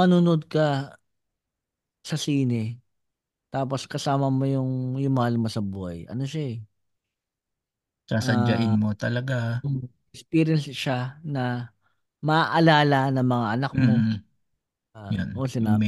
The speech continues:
Speaker 2: memory.
Speaker 1: Tulad, tulad ng pinag-us-, kung, kaya kung nung nagsimula tayo kanina, inaalala
Speaker 2: Mm.
Speaker 1: natin yung kasama natin, yung magulang natin.
Speaker 2: Oo, no? Kita mo, naalala ko, pre, yung
Speaker 1: Mm.
Speaker 2: tita ko, na, tito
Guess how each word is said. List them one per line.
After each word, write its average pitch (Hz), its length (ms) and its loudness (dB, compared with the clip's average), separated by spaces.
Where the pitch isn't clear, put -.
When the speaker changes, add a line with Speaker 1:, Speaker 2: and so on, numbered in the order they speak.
Speaker 2:
memory. 107 320 -8
Speaker 1:
Tulad, 294 220 4
tulad 294 240 8
ng 311 160 2
pinag-us-, 294 400 2
kung, 180 320 -8
kaya 185 160 2
kung 190 200 0
nung 170 200 6
nagsimula 180 440 6
tayo 175 160 6
kanina, 170 480 4
inaalala 151 560 4
Speaker 2:
Mm. 147 80 4
Speaker 1:
natin 143 320 0
yung - 120 -20
kasama 131 400 2
natin, 131 240 0
yung 127 160 2
magulang 123 320 0
natin. 104 560 -2
Speaker 2:
Oo, 110 400 2
no? 120 240 2
Kita 147 240 -2
mo, 175 160 6
naalala 160 560 4
ko, 160 160 -2
pre, 180 480 0
yung 151 420 -2
Speaker 1:
Mm. 147 540 4
Speaker 2:
tita 156 400 0
ko, 170 320 0
na, 147 400 -4
tito 143 260 0